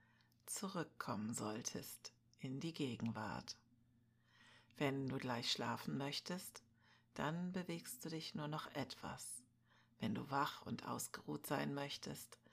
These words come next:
dann bewegst du dich gleich bedächtig immer mehr. Intensiviere die Bewegung langsam, so wie du es brauchst. Atme erst einmal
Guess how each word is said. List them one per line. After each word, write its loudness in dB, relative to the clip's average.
dann 4
bewegst 0
du -2
dich -2
gleich 2
bedächtig -2
immer 0
mehr. 0
Intensiviere 2
die 0
Bewegung 2
langsam, 0
so 0
wie 2
du 0
es -2
brauchst. -4
Atme 4
erst 0
einmal 0